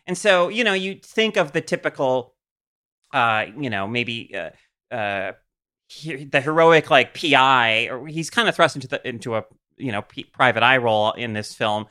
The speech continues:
But, you know, y-, there, rather than, like, all the pieces kind of adding up and there being some, like, really satisfying kind of conclusion at the end where he gets, you know, where the, the P I, the male hero, ex-, quote unquote, solves things and,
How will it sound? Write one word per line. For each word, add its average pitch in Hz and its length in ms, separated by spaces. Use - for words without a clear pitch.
But, 170 160
you 247 100
know, 139 80
y-, 131 220
there, 208 140
rather 240 240
than, 196 180
like, 165 180
all 180 200
the 175 120
pieces 185 400
kind 180 200
of 165 120
adding 170 360
up 160 240
and 160 120
there 175 80
being 165 160
some, 160 200
like, 147 200
really 165 260
satisfying 160 720
kind 143 220
of - 80
conclusion 180 720
at 165 100
the 151 160
end 151 380
where 143 560
he 156 480
gets, - 500
you 175 100
know, 156 200
where 139 260
the, 131 240
the 143 80
P - 260
I, 151 160
the 139 100
male 147 240
hero, 139 520
ex-, - 420
quote 165 240
unquote, 143 340
solves 147 520
things 143 520
and, 117 540